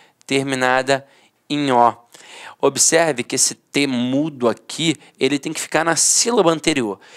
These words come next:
Ele não pode constituir sozinho uma sílaba, pois para constituir sílaba tem que ter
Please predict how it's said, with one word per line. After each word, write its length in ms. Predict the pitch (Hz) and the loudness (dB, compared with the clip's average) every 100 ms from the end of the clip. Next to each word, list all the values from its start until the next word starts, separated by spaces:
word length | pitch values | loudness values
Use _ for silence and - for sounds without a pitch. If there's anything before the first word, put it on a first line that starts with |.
| - - | -10 -2
Ele 180 | 139 | 0
não 140 | 185 202 | 0 -2
pode 380 | - 135 123 - | 2 2 2 -4
constituir 480 | 170 - 139 127 | -4 -4 -4 -6
sozinho 540 | - - 160 113 120 151 | -4 0 0 0 -2 -4
uma 120 | 135 | -2
sílaba, 580 | - - 113 131 160 165 _ - - - | -2 -2 -2 0 0 -2 _ -20 -16 -6
pois 220 | 123 - | -2 0
para 220 | 139 135 | 0 0
constituir 500 | 135 120 127 127 117 | -2 -4 -4 -4 -2
sílaba 600 | - - 123 113 95 87 _ _ _ | -2 0 0 0 -2 -12 _ _ _
tem 200 | - 170 | -4 -4
que 160 | 190 - | -4 -12
ter 320 | - 120 | -6 -6